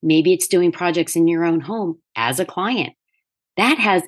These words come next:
an enormous amount of value because <laughs> you can empathize with living through a construction project.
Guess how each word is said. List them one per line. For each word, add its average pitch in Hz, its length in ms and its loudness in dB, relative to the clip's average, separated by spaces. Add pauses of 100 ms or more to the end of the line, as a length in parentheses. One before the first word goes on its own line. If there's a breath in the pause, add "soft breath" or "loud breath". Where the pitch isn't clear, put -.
an 180 120 0
enormous 208 580 2
amount 170 320 0
of 139 100 -6
value 165 460 -2 (260 loud breath)
because 190 460 -2 (260 soft breath)
<laughs> - 400 -6
you 190 140 0
can 165 160 0
empathize 139 640 0 (240 loud breath)
with 180 160 0
living 180 340 2
through 160 200 2
a 143 40 -2
construction 156 540 -6
project. - 560 -16